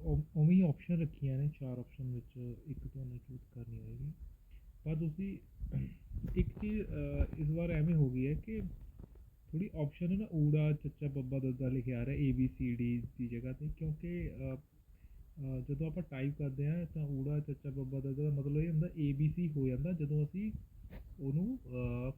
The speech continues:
ਫੋਨ ਦੇ ਵਿੱਚ ਲੈ ਕੇ ਆਉਣਾ ਹੁੰਦਾ ਵਾ ਪੀ ਸੀ ਤੋਂ ਬਣਾ ਕੇ। ਤੇ ਪਰ ਇਸ ਵਾਰ ਉਹ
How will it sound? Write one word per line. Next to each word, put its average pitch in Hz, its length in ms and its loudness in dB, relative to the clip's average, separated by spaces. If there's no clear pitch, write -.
ਫੋਨ 147 260 6
ਦੇ 165 120 4
ਵਿੱਚ 143 300 0
ਲੈ 139 400 0
ਕੇ 120 160 -10
ਆਉਣਾ 113 120 -6
ਹੁੰਦਾ 110 180 -6
ਵਾ 117 140 -4
ਪੀ 123 200 -2
ਸੀ 120 100 -6
ਤੋਂ 113 160 -10
ਬਣਾ 123 260 -6
ਕੇ। 113 140 -16
ਤੇ 113 300 -10
ਪਰ 165 120 -6
ਇਸ 180 200 -4
ਵਾਰ 185 140 -4
ਉਹ 202 200 -4